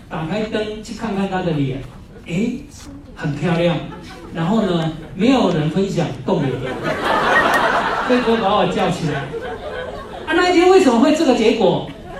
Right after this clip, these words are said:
他平常每天晚上睡前都一定喝一瓶胶原蛋白，那天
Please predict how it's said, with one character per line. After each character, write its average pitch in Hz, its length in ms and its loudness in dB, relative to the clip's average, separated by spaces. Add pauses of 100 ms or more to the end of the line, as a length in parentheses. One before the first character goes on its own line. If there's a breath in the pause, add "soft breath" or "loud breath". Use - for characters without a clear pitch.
(100)
他 359 200 2
平 294 280 6
常 220 220 0
每 196 180 2
天 285 140 6
晚 180 200 4
上 196 180 2
睡 214 220 2
前 160 160 -2
都 208 160 -6
一 196 80 -4
定 220 220 -2
喝 202 120 0
一 196 120 2
瓶 156 240 0
胶 180 100 0
原 160 140 2
蛋 165 180 2
白， 139 220 -4 (600 loud breath)
那 311 240 2
天 320 360 6